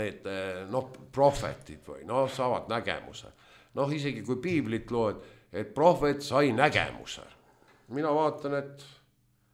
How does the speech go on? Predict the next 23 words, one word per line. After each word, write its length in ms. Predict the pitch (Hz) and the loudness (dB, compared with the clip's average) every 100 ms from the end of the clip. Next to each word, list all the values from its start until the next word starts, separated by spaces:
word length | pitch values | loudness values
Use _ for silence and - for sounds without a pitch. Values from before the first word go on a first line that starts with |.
| _ _ _ _ _ _ _ _ _ _ - | _ _ _ _ _ _ _ _ _ _ -8
et 200 | 113 117 | -6 0
noh, 200 | 135 127 | 0 2
mina 200 | 185 190 | 6 8
olen 160 | 190 143 | 8 6
nõid. 400 | 110 90 78 - - - _ _ _ _ - | 4 2 -4 -12 -18 -20 _ _ _ _ 4
Tahan, 420 | 196 196 208 208 - | 6 8 4 0 2
vaatan, 520 | 143 139 139 139 139 - - - | 6 6 2 -2 -4 -8 -18 -12
näen. 440 | 98 120 117 110 104 - - | -2 2 4 2 0 -8 2
Tahan, 460 | 175 165 165 170 170 - - 117 | 6 8 6 4 0 -8 -12 -4
ei 100 | 123 | 4
vaata, 520 | 147 143 143 147 - 165 | 6 6 4 2 2 2
ei 140 | 170 | 4
näe. 260 | 139 87 71 - - _ _ _ _ _ _ _ - | 4 4 0 -6 -20 _ _ _ _ _ _ _ -10
Aga 140 | 151 | -2
nendel 320 | 220 226 185 170 | 0 2 2 2
on 80 | |
niimoodi, 440 | 202 226 170 139 139 | 0 2 2 0 -4
et 380 | - - - - | -8 -20 -20 -2
kui 140 | 220 | 2
Jumal 340 | 233 247 247 311 | 4 6 6 8
ilmutab, 600 | 339 330 294 - 254 - | 8 8 6 4 2 0
siis 240 | - 120 - | -8 -6 0
näevad. 460 | 139 180 196 185 | 4 4 4 0